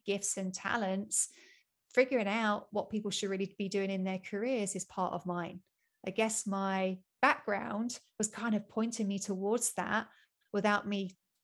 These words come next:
quite identifying that. I think the second thing that I just, um, say to people is that there is, there's two things that are kind of needed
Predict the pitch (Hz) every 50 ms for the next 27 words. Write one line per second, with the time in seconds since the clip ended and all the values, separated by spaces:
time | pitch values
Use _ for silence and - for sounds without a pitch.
0 | _ _ - - - - 220 214 - - 190 185 185 - 196 196 190 240 208 -
1 | - 190 185 180 - - - - - - - - - - - - _ - - -
2 | - - - - _ - 247 247 359 392 359 294 - - - 240 240 240 - 277
3 | 269 269 - 254 226 220 208 202 - 202 190 185 190 185 - - - - - -
4 | 190 190 185 180 185 185 185 - _ _ _ _ _ _ _ _ _ _ - -
5 | - - - - 214 247 262 - 208 - - 240 214 214 - 202 196 190 196 -
6 | - 202 196 190 190 - - 208 202 196 190 196 - - - - - - - -
7 | _ _ _ _ _ _ _ _ _ _ _ _ - 196 220 208 202 202 202 196
8 | 190 185 - - 220 202 190 - - - - 285 285 294 285 - 269 233 214 208
9 | - - - - - - - 196 196 190 180 - 180 175 175 180 180 180 180 180
10 | 170 - -